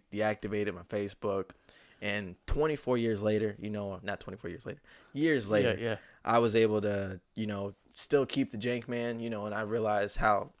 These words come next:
Speaker 1: I respect that name and that's a cool nickname to have. And,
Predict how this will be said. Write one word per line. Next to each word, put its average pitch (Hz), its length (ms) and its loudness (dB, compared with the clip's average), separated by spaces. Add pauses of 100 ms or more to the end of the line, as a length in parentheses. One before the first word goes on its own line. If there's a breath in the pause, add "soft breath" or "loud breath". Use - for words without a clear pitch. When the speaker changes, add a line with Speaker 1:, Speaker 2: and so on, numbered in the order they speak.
(180)
Speaker 1:
I 101 100 -2
respect 101 440 -2
that 98 160 0
name 101 320 -6
and 92 240 -12
that's - 220 -8
a 92 40 -10
cool 104 220 -6
nickname 98 380 -8
to 92 60 -8
have. 101 340 -6
And, 110 160 -14